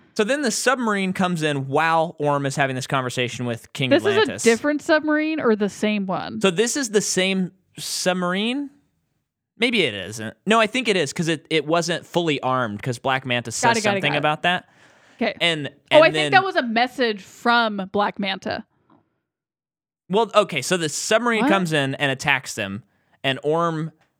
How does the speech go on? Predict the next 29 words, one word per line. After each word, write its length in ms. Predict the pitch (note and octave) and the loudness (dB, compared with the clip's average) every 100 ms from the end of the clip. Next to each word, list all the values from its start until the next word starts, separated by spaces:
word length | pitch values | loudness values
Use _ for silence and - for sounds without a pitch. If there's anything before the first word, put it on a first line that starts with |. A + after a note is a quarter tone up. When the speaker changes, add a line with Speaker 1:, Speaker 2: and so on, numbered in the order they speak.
| _ _ _ | _ _ _
Speaker 1:
fights 320 | - D#3+ F3 F3 | -2 0 0 2
it 60 | |
off, 180 | D3+ D3+ | 2 2
and 220 | D3+ C#3 | -4 -4
he 200 | C#3+ G3+ | -2 -2
says 240 | G3+ G3 D#3+ | 0 0 -2
to 80 | |
the 80 | C#3+ | -6
king, 260 | C#3+ D#3 B2 | -4 -6 -4
"Look, 400 | A2+ C#3 C#3 - | -2 2 0 0
they're 220 | C3 C3 C3 | -2 0 2
already 340 | C#3 D3 C3+ | 2 2 -2
attacking 540 | A2 - D3 C#3 F#2+ | -2 -2 -2 -2 -8
us." 200 | D#2 - | -8 -8
And 160 | - B2 | -6 -4
the 60 | B2 | -2
king 220 | D3 C3 | -4 -4
says, 240 | C3 A#2 | -4 -4
"Okay, 260 | C3 - D3 | -6 0 0
I'll 120 | A2+ | 0
unite 340 | G#2+ A#2 F#3 A#2+ | 0 0 0 -2
with 160 | A2+ | -6
you." 220 | G#2+ G2+ - _ - | -4 -6 -8 _ -6
Speaker 2:
Okay. 260 | G#3 F3+ | -4 -4
Okay. 20 | - - A#2 G#3+ | -10 -16 -2 0
Speaker 1:
Then 360 | A#3 G#3 E3 D#3+ _ _ _ _ | 2 0 -2 -4 _ _ _ _
he 200 | - D#3+ | -2 -2
goes 280 | E3 E3+ D3 | 2 2 2
up, 260 | C3 B2 | 0 -2